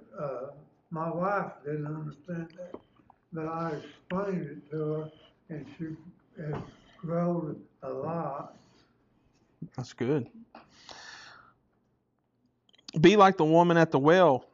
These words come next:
Speaker 2: who came face to face with the one who knew her so well, right? She said, "Who?" Basically, she said, "Who are you?" And he said, "Oh, oh, I'm God. I, I'm the one. Like, don't worry about where you've been worshiping.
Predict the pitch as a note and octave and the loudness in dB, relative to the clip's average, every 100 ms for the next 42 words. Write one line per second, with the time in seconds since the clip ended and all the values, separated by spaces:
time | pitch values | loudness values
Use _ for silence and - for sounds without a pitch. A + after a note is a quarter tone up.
0 | _ - D3+ - D#3+ D3+ D#3+ D#3+ D3 - | _ -2 0 4 2 4 4 4 0 2
1 | D3+ D#3+ D#3+ D3 C#3 C3+ C#3+ D3 C#3+ C#3 | 4 4 2 -2 0 2 4 4 2 4
2 | D3 D3+ B2+ B2 A#2 A2+ A2 - _ _ | 6 4 4 -2 -2 -6 -12 -16 _ _
3 | _ _ _ _ C3 - _ A#2+ B2+ C3 | _ _ _ _ -20 -20 _ -2 0 -2
4 | _ _ _ _ _ _ - - _ _ | _ _ _ _ _ _ -20 -20 _ _
5 | _ _ _ _ - D#3+ E3 C3 D3+ E3 | _ _ _ _ 0 2 4 2 4 0
6 | C3+ D3+ E3 C#3 C#3+ C3+ C#3 - C3 D#3 | 2 0 0 -2 0 0 0 0 2 2
7 | D3 D#3 B2 G#2+ - _ _ _ A#2+ B2+ | 2 0 -2 -10 -16 _ _ _ -4 -2
8 | B2 B2 A2+ - C3+ A#2+ - B2 A2 - | 0 -2 -2 0 0 -2 -2 -4 -4 -8
9 | A#2+ C#3 C3+ A2 A2+ A2+ _ _ _ _ | -8 -6 -4 -4 -4 -6 _ _ _ _
10 | _ _ - F3+ - A#2+ - C3 C#3 B2 | _ _ -18 -18 -6 -4 0 0 0 0
11 | A#2+ A#2+ A2+ A#2+ _ _ A2+ A2+ C3 C#3 | 0 -2 -2 -6 _ _ -10 -4 0 2
12 | C3+ C3+ C3 C3 G#2+ C3 C3 B2 B2+ B2+ | 2 2 2 2 2 0 0 0 -2 0
13 | C3 C#3 C#3+ C#3+ D3 | 0 0 -2 -4 -4